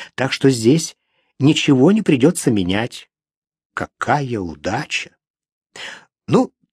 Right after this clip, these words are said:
ты как хочешь, а вот я хочу поглядеть на твою квартиру», заявила Роузмэри. «Антония дала мне ключ, и я сейчас туда отправлюсь. Ты уверен, что тебе не хочется ее посмотреть, Мартин?»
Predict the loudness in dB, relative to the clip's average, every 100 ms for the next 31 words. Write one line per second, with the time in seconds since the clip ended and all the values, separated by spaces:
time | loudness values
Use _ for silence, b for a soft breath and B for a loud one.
0 | _ _ _ _ -4 -2 -8 0 2 4
1 | 2 0 -6 B B B B -2 0 0
2 | 0 -2 0 -4 0 -2 2 2 2 2
3 | 2 2 2 -2 4 4 2 -2 -4 0
4 | 2 2 0 0 2 2 2 0 -2 -2
5 | -2 0 0 -2 -8 _ _ B B B
6 | B -4 0 2 4 4 2 2 2 0
7 | 2 4 4 2 B B -4 -2 0 0
8 | 0 0 -2 -2 -2 0 0 -2 -4 -4
9 | -4 -2 -4 -6 -10 -20 _ _ _ _
10 | _ B -6 2 2 2 0 2 6 6
11 | 4 0 0 0 4 4 4 2 0 0
12 | -2 2 4 2 0 -2 0 2 0 2
13 | 0 0 -4 -12 -14